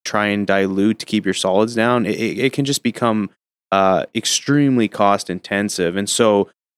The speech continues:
you know, through several wells, we finally realized, okay, the importance of solids control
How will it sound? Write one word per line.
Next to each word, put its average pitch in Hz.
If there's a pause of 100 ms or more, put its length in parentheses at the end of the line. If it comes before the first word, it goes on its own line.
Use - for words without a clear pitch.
(120)
you 107
know, 101
through 113
several 110
wells, 101
we 104
finally 101
realized, 92
okay, 98
the 98
importance 95
of 123
solids 95
control 92